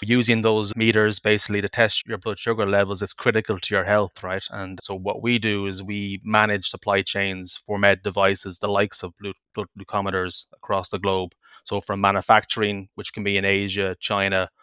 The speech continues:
all the way through completion, distribution, and shipping that out to the, the end channels, be it in North America, Eur-, Europe, or, or in Asia. So that's the core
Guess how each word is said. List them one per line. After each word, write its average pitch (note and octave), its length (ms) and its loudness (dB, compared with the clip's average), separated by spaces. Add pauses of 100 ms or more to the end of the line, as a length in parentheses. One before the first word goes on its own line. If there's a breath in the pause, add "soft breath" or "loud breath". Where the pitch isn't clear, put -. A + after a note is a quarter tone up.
(340 loud breath)
all G#2 200 2
the G2+ 80 0
way G2 140 2
through G2+ 360 -4
completion, G2+ 800 -4 (640)
distribution, G2+ 840 -4
and G2 160 -6
shipping G2+ 300 -6
that F#2+ 140 0
out F#2 260 2
to - 80 -10
the, F2+ 280 -4
the G2+ 120 -2
end F#2+ 200 -4
channels, F#2+ 420 0
be F#2+ 180 -6
it F#2+ 80 -8
in G2 120 -18
North F#2+ 280 -6
America, G2 480 2
Eur-, A2 420 -10
Europe, G2 360 -6 (280)
or, G#2 240 -6
or G2+ 260 -2
in F#2+ 120 -2
Asia. F#2 380 -4 (360 loud breath)
So - 100 2
that's B2+ 160 8
the A#2 80 0
core A#2+ 440 -2